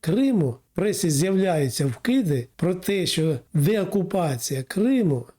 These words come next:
є червоною лінією, яку не можна перетинати, тому що на це неадекватно зреагує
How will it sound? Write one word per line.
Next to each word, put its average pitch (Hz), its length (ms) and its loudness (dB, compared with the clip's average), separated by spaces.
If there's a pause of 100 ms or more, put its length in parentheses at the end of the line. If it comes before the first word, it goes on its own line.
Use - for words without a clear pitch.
(280)
є 170 240 2
червоною 190 800 2
лінією, 180 500 4
яку 180 300 0
не 226 140 4
можна 226 440 2
перетинати, 208 960 0 (100)
тому 190 400 4
що 247 520 0 (160)
на 185 180 2
це 214 240 0
неадекватно 185 960 0
зреагує 151 800 2